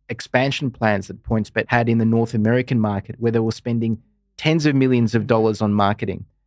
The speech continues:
So one of the biggest losers on the smaller end of the scale as far as the size on the share market, but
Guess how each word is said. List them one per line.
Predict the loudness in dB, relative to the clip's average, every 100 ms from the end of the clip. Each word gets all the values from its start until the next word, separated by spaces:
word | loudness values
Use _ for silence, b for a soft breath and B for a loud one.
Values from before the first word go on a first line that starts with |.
| _
So | -2 2 2 0 0
one | 0
of | 0
the | -2 -4 -4
biggest | -2 -2 0
losers | -2 0 -4 -8 -6 0
on | 0
the | 0
smaller | 0 2 2 2
end | 2 0
of | -2
the |
scale | -4 0 0 0
as | -2 -2
far | 0 0
as | -2
the |
size | -4 0 0 0
on | -2
the |
share | -2 -2 0
market, | 0 -2 -4 -4
but | -4